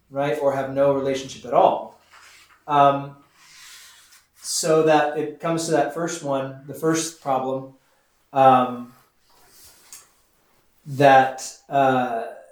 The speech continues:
it's the first danger of relationship theology on page one eighty-two. It assumes the possibility of not having a relationship with Christ. Remember how I said that? Like, some people say, "Oh, I don't have a relationship with Jesus Christ." It's like,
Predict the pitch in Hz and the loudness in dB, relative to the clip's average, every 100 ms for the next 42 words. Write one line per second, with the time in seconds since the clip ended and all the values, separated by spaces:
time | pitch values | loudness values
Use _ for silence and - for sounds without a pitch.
0 | _ _ _ _ 151 - 147 - 170 165 | _ _ _ _ -12 -8 -6 0 2 2
1 | 151 151 151 151 135 135 139 - - 147 | 2 2 0 0 -2 -2 -2 -4 -10 -12
2 | 127 135 165 147 135 131 139 135 139 131 | -6 2 2 2 0 -2 -4 -6 -6 -6
3 | 120 120 180 139 90 - _ _ _ _ | -6 -6 -4 -4 -4 -10 _ _ _ _
4 | - 139 135 - 185 190 175 165 165 151 | -4 -2 0 0 0 0 -2 -2 2 4
5 | 156 151 151 147 139 131 131 143 165 - | 4 6 6 6 2 0 -2 2 2 0
6 | 143 139 135 127 127 131 - 131 117 110 | -2 -2 -2 -6 -6 -6 -10 -14 -16 -16
7 | 107 - 104 - - - 123 131 131 127 | -18 -18 -16 -14 -14 -14 -16 -10 -6 -6
8 | 135 135 143 143 - - - _ _ _ | -8 -8 -6 -6 -10 -20 -20 _ _ _
9 | - 110 - _ _ - 147 131 - 131 | -20 -20 -20 _ _ -16 -12 -10 -6 -4
10 | 135 143 170 - 147 127 127 123 - 131 | 2 4 4 4 0 -6 -8 -12 -12 -14
11 | 123 113 127 113 - 127 127 151 - 135 | -16 -14 -14 -10 -10 -8 -6 -6 -6 -10
12 | 131 | -12